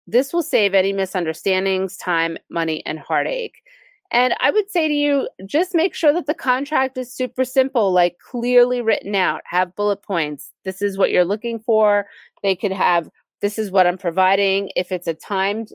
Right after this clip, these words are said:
thing, maybe you're only hiring them for six months to help you,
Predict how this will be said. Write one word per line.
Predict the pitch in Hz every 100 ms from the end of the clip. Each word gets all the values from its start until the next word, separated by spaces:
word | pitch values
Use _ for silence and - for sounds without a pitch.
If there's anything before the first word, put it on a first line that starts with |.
| -
thing, | 220 214 214 214 202
maybe | 175 170
you're | 180
only | 175 175
hiring | 185 170 175
them | 175 175
for | - 165
six | - 185 -
months | 175 175
to | 165
help | 175 196
you, | 220 208 208 214